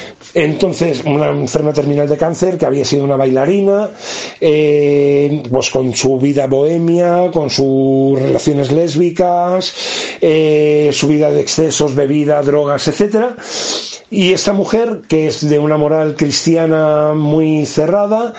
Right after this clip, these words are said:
eh, que habla con Dios, eh,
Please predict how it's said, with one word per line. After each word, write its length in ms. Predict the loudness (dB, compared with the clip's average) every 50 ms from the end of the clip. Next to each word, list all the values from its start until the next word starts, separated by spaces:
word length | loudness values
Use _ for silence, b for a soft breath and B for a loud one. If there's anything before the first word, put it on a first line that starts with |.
| B B B B B B B B B
eh, 440 | 0 2 2 2 2 2 0 0 0
que 100 | 0 0
habla 200 | 2 2 0 0
con 180 | 0 0 -2 0
Dios, 640 | 0 2 2 2 2 2 0 0 -2 -2 -4 -4 -2
eh, 800 | 0 2 2 2 2 2 2 2 2 2 2 2 2 2 0 -2